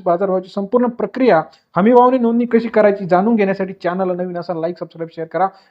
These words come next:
गेल्या काही दिवसामध्ये मोठ्या प्रमाणात सोयाबीन बाजारभावामध्ये चढ उतार झाले आहे, नुकसान झालेले आहे, आता बाजारभाव वाढण्यास सुरुवात झाली आहे.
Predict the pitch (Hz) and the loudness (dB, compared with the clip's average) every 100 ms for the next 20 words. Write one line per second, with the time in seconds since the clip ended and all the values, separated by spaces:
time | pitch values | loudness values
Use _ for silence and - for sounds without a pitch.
0 | _ 170 196 214 202 175 175 165 170 156 | _ 0 2 2 2 -2 -4 -6 -4 -6
1 | 156 180 170 151 165 - 160 165 151 151 | -4 -4 -4 -4 -6 -4 -6 -2 -2 -2
2 | 156 156 160 175 180 165 160 165 151 156 | -2 -4 -4 -6 -2 -4 -2 -4 -4 0
3 | 180 196 - _ 170 - 247 247 240 233 | 0 0 -6 _ -12 -2 0 4 2 2
4 | 233 226 202 208 214 190 185 214 - 208 | 2 0 0 2 2 4 2 -2 -4 0
5 | 226 208 180 135 | 0 0 0 -2